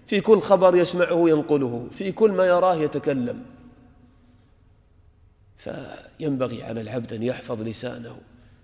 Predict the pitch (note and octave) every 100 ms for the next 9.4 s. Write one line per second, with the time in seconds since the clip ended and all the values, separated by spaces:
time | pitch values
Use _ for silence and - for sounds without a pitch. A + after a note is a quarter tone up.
0 | _ - C3+ D3+ C#3 C3 C#3 B2 A#2+ C#3
1 | C3 B2 B2 - - - - E3+ D#3+ D3
2 | B2+ D#3+ C#3 C3 A#2 B2+ A2+ A2+ A2+ C#3+
3 | E3+ C#3 C3 C3 A#2+ A#2 A#2 C#3 B2 A#2
4 | A#2 - - - - - A#2+ A#2 B2 -
5 | - - - - - - _ _ _ _
6 | _ D3+ E3+ E3+ D#3 D#3+ F#3+ E3 D#3+ D3+
7 | C#3 D3+ D3+ F3+ F3 E3+ C#3+ C#3+ D3 D#3+
8 | E3 E3+ - E3+ D3+ C#3+ B2+ C3 A#2 -
9 | A#2 A2 A2